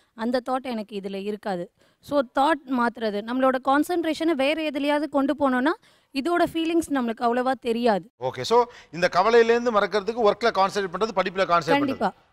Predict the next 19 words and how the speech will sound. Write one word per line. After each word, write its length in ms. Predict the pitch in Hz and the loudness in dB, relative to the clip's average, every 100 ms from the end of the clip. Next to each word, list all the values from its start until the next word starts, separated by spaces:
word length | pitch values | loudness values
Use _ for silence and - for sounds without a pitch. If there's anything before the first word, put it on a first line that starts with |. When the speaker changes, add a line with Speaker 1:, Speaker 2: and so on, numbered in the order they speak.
| - | -4
Speaker 2:
ஓகே, 220 | 147 151 | -4 -2
what 240 | 135 - | -4 0
is 180 | 160 190 | 0 2
your 160 | 190 156 | 0 0
breakup 320 | 165 160 135 | 0 0 -4
management? 420 | 139 135 110 104 - | -4 -4 -8 -16 -6
அவ்வளவுதான், 340 | 131 135 104 | -2 -2 -2
அடுத்த 200 | 139 156 | -6 -4
லைன் 140 | 151 | -6
வந்துரும். 240 | 127 104 87 _ _ _ _ _ - | -6 -12 -18 _ _ _ _ _ -6
நீங்க 220 | 208 226 | 0 2
எப்படி 260 | 247 202 | 2 4
பிரேக்கப் 300 | 220 208 185 | 2 4 -2
ஈஸியா 80 | 202 | 0
எடுத்துக்கிட்டீங்க, 460 | 202 175 151 147 190 | 2 2 0 -6 -2
அதுக்கு 380 | 202 165 156 175 | 0 -2 -2 -4
என்னென்ன 240 | 185 196 | -2 -2
விஷயங்கள் 420 | 160 165 147 131 | -2 -4 -6 -10
செஞ்சீங்க? 220 | 98 90 | -14 -20